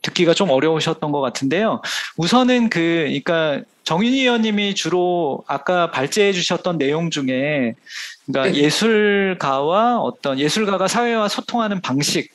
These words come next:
Speaker 2: 아, 네네.
Speaker 1: 어, 이라고 하는 부분들에 대한 걸 조금 굉장히 깊이 있게 그 설명을
Speaker 2: 네.
Speaker 1: 해주셨잖아요. 그 통계 데이터도 그렇고요.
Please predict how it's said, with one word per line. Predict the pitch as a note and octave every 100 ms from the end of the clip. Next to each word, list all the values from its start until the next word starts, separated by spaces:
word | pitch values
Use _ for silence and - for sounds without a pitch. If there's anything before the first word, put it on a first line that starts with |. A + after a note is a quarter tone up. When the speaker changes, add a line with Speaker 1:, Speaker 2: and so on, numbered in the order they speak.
| -
Speaker 2:
아, | G3 G#3 -
네네. | F#3+ E3+ E3+
Speaker 1:
어, | C#3 C3
이라고 | C#3+ E3 E3+ F3
하는 | A#3+ B3
부분들에 | A3 G3+ F#3+ E3+ E3
대한 | D3+ D3
걸 | C#3+
조금 | C#3 F3+ E3 D3 - -
굉장히 | - C#3+ D#3 D3+
깊이 | F#3 F#3 B3+
있게 | A#3 G#3 E3 A2+ G#2 _ - - - - - _
그 | - C3+ B2 B2 - E3+
설명을 | G#3+ A3 G3+
Speaker 2:
네. | G3+
Speaker 1:
해주셨잖아요. | - - F#3 C#3+ C3 B2+ F3
그 | D3+ C3
통계 | G#3 G#3+
데이터도 | F#3 C3+ C3+ C#3 C3+
그렇고요. | A#2 A#2+ - C3+ F3+ A3+